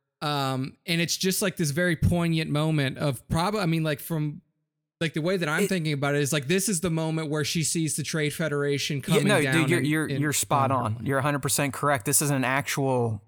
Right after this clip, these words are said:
Speaker 2: still
Speaker 1: Yeah.
Speaker 2: from the movie. Like, this is an actual shot that George himself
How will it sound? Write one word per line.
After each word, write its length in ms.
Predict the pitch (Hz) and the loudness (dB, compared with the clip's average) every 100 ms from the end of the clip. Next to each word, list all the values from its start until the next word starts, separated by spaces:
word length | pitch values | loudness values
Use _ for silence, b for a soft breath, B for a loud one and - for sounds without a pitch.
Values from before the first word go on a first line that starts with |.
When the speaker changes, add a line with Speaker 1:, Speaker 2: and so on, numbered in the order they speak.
| - | -2
Speaker 2:
still 460 | - - 156 147 | 0 2 2 2
Speaker 1:
Yeah. 60 | 123 | 2
Speaker 2:
from 460 | - 139 143 139 | 0 2 2 2
the 60 | 123 | 2
movie. 420 | 117 151 139 113 | 2 2 2 0
Like, 160 | 110 113 | -2 -2
this 180 | 139 143 | 2 2
is 100 | 131 | 2
an 120 | 123 | 0
actual 500 | 131 135 - 131 117 | -2 -4 -4 -4 -2
shot 460 | 104 - 139 139 - | -4 0 2 2 0
that 100 | 123 | -4
George 320 | 139 147 143 | 0 0 0
himself 720 | 120 - 156 147 110 - | -2 0 2 2 2 -4